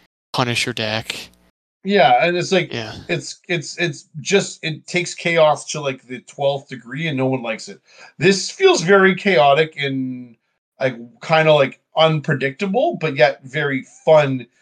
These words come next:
Speaker 2: and would be very interesting to play with lots of really interesting mechanics and, and cards you can utilize. So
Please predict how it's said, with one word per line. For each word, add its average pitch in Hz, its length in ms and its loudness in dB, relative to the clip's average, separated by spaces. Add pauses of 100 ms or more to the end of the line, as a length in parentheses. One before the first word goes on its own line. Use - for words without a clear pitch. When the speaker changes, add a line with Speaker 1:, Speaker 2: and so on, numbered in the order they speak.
(260)
Speaker 2:
and 143 320 -6
would 139 180 -4
be 139 260 -4
very 143 380 0
interesting 143 680 -8
to - 120 -8
play 107 580 0 (360)
with 131 180 -2
lots 147 300 4
of 131 180 -8
really 139 240 -2
interesting 135 720 -8
mechanics 131 640 -2
and, 117 280 -10
and 120 220 -14
cards 151 400 2
you 123 80 -8
can 117 160 -12
utilize. 113 520 -6
So 127 380 2